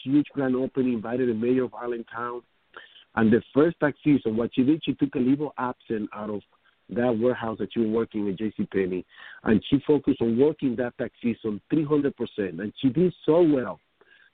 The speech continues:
so well that that little house, she was on the first floor. It was a two-story house. They had it for sale for the last two or three years, and because of the economy, that was back in two thousand and eight, the guy couldn't sell it. So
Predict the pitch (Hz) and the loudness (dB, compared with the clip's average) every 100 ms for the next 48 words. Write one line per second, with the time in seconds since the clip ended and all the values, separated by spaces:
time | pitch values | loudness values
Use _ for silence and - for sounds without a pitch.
0 | _ 143 143 131 120 113 117 104 151 180 | _ -2 0 0 -2 -4 -4 -2 4 4
1 | 180 151 160 165 170 _ _ 131 135 147 | 4 0 -6 -6 -10 _ _ -4 -2 -4
2 | 139 123 117 101 _ _ _ - 131 123 | -4 -4 -4 -8 _ _ _ -4 -2 -2
3 | - 123 104 95 110 120 123 - - 135 | -2 -2 -2 -4 0 0 0 -2 0 2
4 | 135 135 127 113 123 127 - - _ _ | 2 2 2 2 0 -2 -6 -20 _ _
5 | - 135 165 180 - 131 - 131 123 - | -2 0 2 2 0 -2 2 2 2 0
6 | 110 113 120 120 - 123 117 117 107 110 | -2 0 -2 -2 2 2 4 2 4 2
7 | 104 107 98 - - 110 104 104 107 98 | 0 -4 -6 -8 -10 -6 -2 2 4 4
8 | 131 143 127 107 98 117 117 101 117 120 | 4 6 6 2 0 0 0 -2 -6 -2
9 | 117 101 107 120 110 - 104 98 92 - | -2 -2 -4 -6 -6 -4 -2 -2 -2 2
10 | 127 180 _ _ _ _ _ _ _ - | 2 2 _ _ _ _ _ _ _ -10
11 | - 101 123 - 123 101 - 151 127 101 | -4 0 0 2 2 2 2 4 4 2
12 | - 123 | 2 0